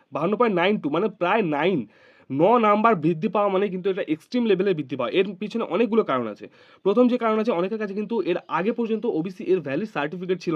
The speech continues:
না, যার জন্য তারা পারেনি। দ্বিতীয় ক্ষেত্রে হচ্ছে যে পড়াশোনার মাত্রাটাও কিন্তু অনেকটা বেড়ে গিয়েছে,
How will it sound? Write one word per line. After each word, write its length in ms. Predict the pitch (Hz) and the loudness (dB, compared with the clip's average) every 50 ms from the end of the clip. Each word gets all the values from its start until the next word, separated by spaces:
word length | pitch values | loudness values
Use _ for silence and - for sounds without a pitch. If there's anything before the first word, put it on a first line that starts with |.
| 151 160 | 0 -2
না, 40 | 202 - - - - - - 123 | -4 -6 -8 -20 -20 -14 -4 0
যার 140 | 151 156 170 165 | 0 0 2 0
জন্য 120 | 214 220 214 226 | -2 -2 -2 0
তারা 120 | 220 214 214 | 0 0 2
পারেনি। 220 | 208 202 208 214 247 - _ _ _ 131 | 0 0 0 -2 -6 -10 _ _ _ -14
দ্বিতীয় 220 | 131 165 160 254 254 | -12 -6 -2 -2 0
ক্ষেত্রে 200 | - 240 - 226 214 | 0 0 2 2 0
হচ্ছে 160 | 208 - 226 208 | 0 0 -4 -4
যে 40 | 226 226 - | -4 -2 -2
পড়াশোনার 400 | 165 170 185 190 190 220 220 196 160 | -2 -2 -2 -2 -4 -4 -6 -4 -4
মাত্রাটাও 340 | 147 151 151 190 196 208 214 202 | -4 -4 -4 -4 -4 -4 -4 -6
কিন্তু 140 | 190 175 - 131 | -4 -4 -4 -4
অনেকটা 240 | 139 160 175 - 196 160 | -4 -6 -4 -4 -4 0
বেড়ে 160 | 147 135 127 117 104 | 0 0 0 0 -4
গিয়েছে, 220 | 95 98 - - | -8 -14 -16 -18